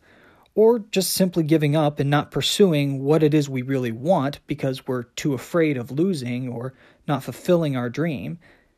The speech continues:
it's all the same thing. Avoidance, in whatever form it takes, is simply a short-term way of soothing our anxieties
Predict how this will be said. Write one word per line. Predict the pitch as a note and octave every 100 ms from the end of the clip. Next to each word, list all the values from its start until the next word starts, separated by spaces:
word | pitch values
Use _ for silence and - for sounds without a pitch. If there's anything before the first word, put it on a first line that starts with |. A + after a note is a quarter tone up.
| _ -
it's | F3
all | G3 F#3+
the | E3+
same | C#3+ D3+ C3+
thing. | C3 D#3 A2 D2 E3 _ _ _ _ _ _ _ _ E3+
Avoidance, | D#3+ A#3+ D#3 C3 D3 -
in | C3 A#2+ G2+
whatever | C#3+ D3 E3 F3 C#3
form | D3 B2
it | A#2+ -
takes, | A#2+ B2 - - - - - _ _
is | F3 D3+
simply | A#3 A#3+ A3 E3+
a | C3+
short-term | - A3+ G#3+ - D3+ C#3
way | C3+ B2+
of | B2+
soothing | - - A3+ G#3+ D3 C3
our | A#2+
anxieties | G#2+ A2+ C3 A#2+ A2+ - A#2+